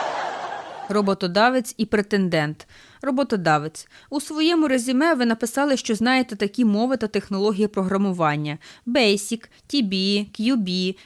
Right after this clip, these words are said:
V B, V B A, V B net, C, C and C++, for Unix,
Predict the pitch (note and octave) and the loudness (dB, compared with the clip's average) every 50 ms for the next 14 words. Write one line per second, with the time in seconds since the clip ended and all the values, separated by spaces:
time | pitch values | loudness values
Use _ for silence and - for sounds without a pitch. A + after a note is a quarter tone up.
0 | _ - G3+ A#3+ C4+ A#3+ G3 F#3 F#3 F#3 F#3 F#3+ G3 - - _ - F#3+ B3 C4 | _ -4 0 0 2 2 0 0 -2 -2 -2 -2 -4 -6 -12 _ -2 0 0 2
1 | A#3 B3+ B3 G#3+ G3+ G3 G3+ G3 G3 G3+ - - _ - F3+ A#3 B3 A3+ C4 B3 | 4 4 4 4 4 4 2 2 0 -2 -4 -12 _ -4 0 0 2 2 4 4
2 | A3 G#3 F#3+ F3+ F3 E3+ - - _ _ - - - - - A3+ A3+ A3+ A3+ A3+ | 4 4 4 2 2 0 -2 -10 _ _ -12 -10 -8 -4 -2 0 2 2 2 0
3 | A3+ A3+ _ - _ _ - - - A#3+ B3+ C4+ - - A#3 A3+ A3+ A3 - - | -2 -4 _ -20 _ _ -10 -4 0 2 2 4 4 2 2 2 0 0 -2 0
4 | B3 A#3+ A#3 A#3 A#3 G#3+ G#3+ G#3+ - - - G3 F#3+ G3 G3 G3 G3 - - - | 2 2 2 2 0 0 0 -2 -4 -6 -4 -2 -2 0 0 0 -2 -4 -8 -2
5 | - B3+ C4+ A#3+ G3 G#3 G3+ G3 F#3+ G3 G3 | 0 2 2 2 2 2 2 2 2 2 0